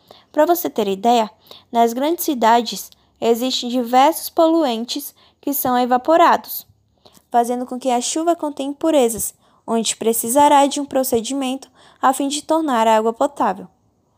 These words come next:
Um exemplo é a chuva na cidade de São Paulo, que possui amônio, nitrato, sulfato, ácidos fórmicos e acéticos, que quando juntos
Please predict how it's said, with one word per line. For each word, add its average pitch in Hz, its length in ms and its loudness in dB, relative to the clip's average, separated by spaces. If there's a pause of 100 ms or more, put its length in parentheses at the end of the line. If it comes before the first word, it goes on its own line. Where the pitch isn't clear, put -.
(720)
Um 349 140 4
exemplo 247 680 2
é 254 120 4
a 294 100 4
chuva 269 340 -6
na 262 140 -4
cidade 247 380 -2
de - 60 -8
São 330 200 -2
Paulo, 254 380 2 (380)
que 220 120 -8
possui 214 560 -4
amônio, 277 640 -2 (240)
nitrato, 247 580 0
sulfato, 254 800 -2 (280)
ácidos 302 500 -2
fórmicos 339 460 0
e 339 60 0
acéticos, - 720 -6 (560)
que 247 140 -2
quando 294 320 0
juntos 254 580 -4